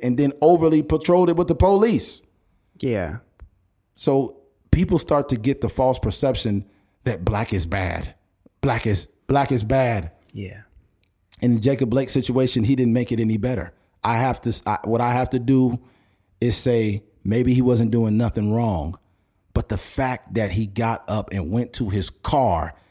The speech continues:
Speaker 1: got him shot. Should he have been shot seven times? I'm not saying that. No. They should have tased him.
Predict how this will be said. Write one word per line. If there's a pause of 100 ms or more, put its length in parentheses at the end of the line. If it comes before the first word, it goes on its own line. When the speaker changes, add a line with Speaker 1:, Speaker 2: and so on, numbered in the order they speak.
(200)
Speaker 1:
got
him
shot.
Should
he
have
been
shot
seven
times? (280)
I'm
not
saying
that.
No. (800)
They
should
have
tased
him.